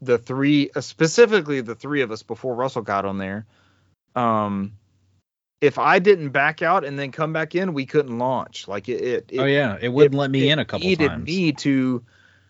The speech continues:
Speaker 1: and then I feel like as much as I've praised the PlayStation Portal,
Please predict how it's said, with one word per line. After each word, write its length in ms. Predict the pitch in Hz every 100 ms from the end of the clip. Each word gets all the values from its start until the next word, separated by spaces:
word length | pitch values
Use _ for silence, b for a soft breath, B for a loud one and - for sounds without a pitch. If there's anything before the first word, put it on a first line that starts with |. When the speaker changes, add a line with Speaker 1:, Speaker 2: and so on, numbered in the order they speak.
| b _
Speaker 1:
and 180 | 143 147
then 220 | 147 147
I 180 | 135 131
feel 260 | 131 165 156
like 260 | 147 143 -
as 180 | 139
much 240 | 147 156 156
as 120 | 143
I've 260 | 135 120 -
praised 460 | - 151 156 139
the 80 | 127
PlayStation 580 | - 143 135 147 135 120
Portal, 540 | - 156 156 117 113